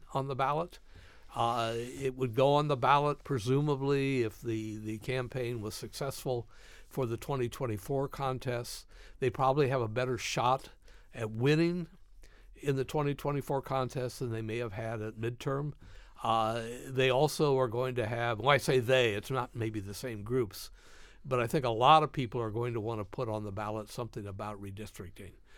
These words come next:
uh, maybe a commission this time around, which the Republicans, of course, will oppose heavily. Uh, whether there is the, the, the, either the money or the will to work the kind of,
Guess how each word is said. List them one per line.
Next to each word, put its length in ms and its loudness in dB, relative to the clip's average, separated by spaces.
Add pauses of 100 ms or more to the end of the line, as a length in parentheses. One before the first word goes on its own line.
(240)
uh, 360 -8 (180)
maybe 280 -6
a 40 -8
commission 560 -4 (420)
this 180 -4
time 300 -4
around, 460 -6
which 220 -8
the 80 -4
Republicans, 600 -4
of 80 -12
course, 340 -8
will 140 -10
oppose 720 -10 (160)
heavily. 420 -4 (560)
Uh, 420 -4 (200)
whether 400 4
there 480 4
is 640 -4
the, 580 -8
the, 360 -8 (1160)
the, 320 0
either 220 0
the 140 -6
money 520 6
or 120 4
the 100 2
will 600 2 (280)
to 260 -2
work 380 2 (460)
the 120 -4
kind 340 -4
of, 160 -4